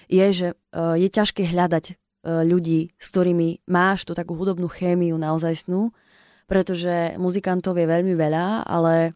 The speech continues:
veľakrát je to o tom, že zahrajú, čo im povieš, ale niekedy tam nie je práve, eh, t-, tá náväznosť na emóciu, na nejaké prežité veci,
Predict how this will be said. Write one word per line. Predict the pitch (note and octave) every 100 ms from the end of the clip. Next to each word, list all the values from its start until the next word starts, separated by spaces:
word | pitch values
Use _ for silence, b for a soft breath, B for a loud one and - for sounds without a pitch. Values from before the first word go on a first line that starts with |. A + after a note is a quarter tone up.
| -
veľakrát | F#3 F#3+ F#3 F3+
je | F#3
to | E3+
o | E3+
tom, | F3+
že | E3+
zahrajú, | D#3+ D#3+ E3+ E3+ F3
čo | F3+
im | E3+
povieš, | D#3+ D#3+ F3+ A#3+ B3 - _ -
ale | F3+ F3+
niekedy | F#3 F#3 F#3
tam | F3+
nie | F3+ F3+ F3
je |
práve, | E3+ F3 E3+ E3+
eh, | E3 - E3 D#3 - -
t-, | -
tá | E3+ E3
náväznosť | F3 F3 E3+ E3+
na | - F3+
emóciu, | F3+ F3 - F3
na | F3 E3
nejaké | D#3+ D#3+ E3+ _ -
prežité | F3 F3 F3+ F#3
veci, | F3 E3+ - F3